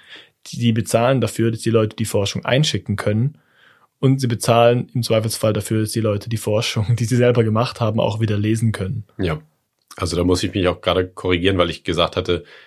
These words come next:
Speaker 2: die Leute bezahlen für die Open Access Fees und dann nochmal fürs Lesen. Das ist natürlich, äh, Quatsch, weil wenn man für die Open Access Fee bezahlt,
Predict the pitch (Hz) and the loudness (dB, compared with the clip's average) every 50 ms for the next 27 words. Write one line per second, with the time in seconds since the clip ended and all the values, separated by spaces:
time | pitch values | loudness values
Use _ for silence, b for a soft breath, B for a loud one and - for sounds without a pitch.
0 | B B B - 92 85 87 87 85 95 87 87 - - 87 87 87 85 82 85 | B B B -4 2 4 4 4 4 2 0 0 0 0 0 0 0 -2 -2 -2
1 | 80 85 87 82 92 80 82 87 - - 92 85 - - 90 85 82 85 80 80 | -2 -2 0 0 0 0 0 -2 -2 -4 -6 -6 -2 0 0 0 0 0 0 0
2 | 82 87 85 80 90 87 82 - 87 82 - 87 90 92 92 90 85 80 - 87 | 0 0 0 0 0 0 0 -2 -4 -4 -2 0 0 2 2 0 0 -2 -4 -6
3 | - - 82 78 85 82 78 78 - - 78 78 76 78 - 90 85 76 - - | -6 -8 -6 -4 -2 -2 -2 -4 -6 -6 -6 -6 -6 -2 0 0 0 0 -4 -4
4 | - 80 78 78 73 76 - - 85 82 82 80 78 - 78 76 64 90 90 - | 0 2 2 4 2 0 -2 -4 -4 -2 -2 -2 -4 -4 -2 -2 0 0 -2 -2
5 | 82 73 95 101 - - - - - - 101 95 92 95 90 - - 90 87 85 | -4 -4 -4 -4 -4 -6 -8 -8 -6 -4 -4 -2 -2 -4 -4 0 2 4 4 4
6 | 85 - | 2 -2